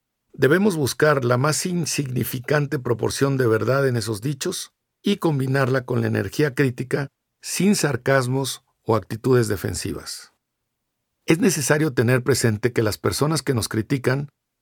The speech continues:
están diciendo su verdad. Considerando sus experiencias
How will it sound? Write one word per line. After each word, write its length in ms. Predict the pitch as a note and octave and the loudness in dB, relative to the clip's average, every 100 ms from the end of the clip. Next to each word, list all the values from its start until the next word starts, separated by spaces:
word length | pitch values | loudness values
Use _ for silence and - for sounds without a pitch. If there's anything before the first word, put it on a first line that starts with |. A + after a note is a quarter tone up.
| _ | _
están 360 | A2 - D#3+ | -4 0 2
diciendo 380 | D#3 A#2+ C#3+ C#3 | 2 2 2 2
su 200 | A#2+ C#3+ | 2 2
verdad. 380 | B2+ G#2 F2 D2+ - _ _ _ _ _ _ _ | 4 2 -2 -10 -14 _ _ _ _ _ _ _
Considerando 680 | D3+ C#3+ C#3+ C#3+ D3+ G3 A#3+ | 2 4 4 4 4 4 2
sus 200 | - C3 | 0 0
experiencias 960 | C3+ - C3 A#2+ C3+ C3 - E2 - | -2 0 2 4 4 2 0 -6 -8